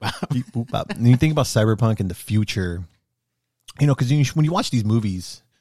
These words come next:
Speaker 2: that have to deal with the Cyberpunk, uh, aesthetic and timeline,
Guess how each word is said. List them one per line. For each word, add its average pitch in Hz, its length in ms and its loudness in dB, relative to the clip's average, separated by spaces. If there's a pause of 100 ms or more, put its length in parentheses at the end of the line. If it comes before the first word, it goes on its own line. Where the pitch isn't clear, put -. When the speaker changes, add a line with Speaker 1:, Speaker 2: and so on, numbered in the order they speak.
(380)
Speaker 2:
that 98 100 -12
have 101 160 -8
to - 80 -10
deal 95 160 -8
with 90 120 -10
the - 60 -16
Cyberpunk, 90 680 -8
uh, 85 420 -6
aesthetic 87 560 -4
and 82 200 -12 (220)
timeline, 95 480 -6